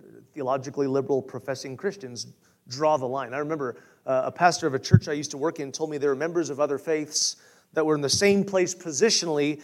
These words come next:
as Christians before God, simply because they believed sincerely in their own false religion. I do not believe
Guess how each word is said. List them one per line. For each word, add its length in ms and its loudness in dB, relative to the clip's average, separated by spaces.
as 200 4
Christians 520 -2
before 320 0
God, 260 4
simply 260 2
because 340 -4
they 80 -4
believed 320 -2
sincerely 640 -4
in 80 -6
their 160 -4
own 140 -8
false 400 -4
religion. 440 -6
I 100 -2
do 320 6
not 240 4
believe 680 0